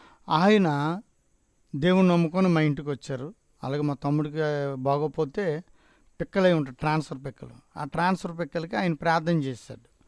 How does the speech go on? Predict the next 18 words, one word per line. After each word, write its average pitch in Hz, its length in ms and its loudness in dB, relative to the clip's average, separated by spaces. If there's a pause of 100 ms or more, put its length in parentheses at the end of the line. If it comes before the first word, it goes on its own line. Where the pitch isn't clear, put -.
(460)
ప్రార్థన 170 520 2 (100)
చేయడం 165 360 0
మొదలు 151 200 0
పెడితే 151 320 -4
ఆ 156 60 -2
ట్రాన్స్‌ఫర్ 143 540 -6
పిక్కలు 147 340 -10 (140)
కరిగిపోయి, 151 520 -8 (720)
కరిగిపోగానే 160 920 0 (340)
మా 139 100 -2
అమ్మ 147 180 0
ఆశ్చర్యపోయింది. 135 720 -6 (840)
దేవుడి 147 300 2
దగ్గరికి 143 240 -2
వెళ్ళడం 139 260 -2
మొదలుపెట్టింది 131 640 -4
మా 120 120 -8
అమ్మ. 120 240 -8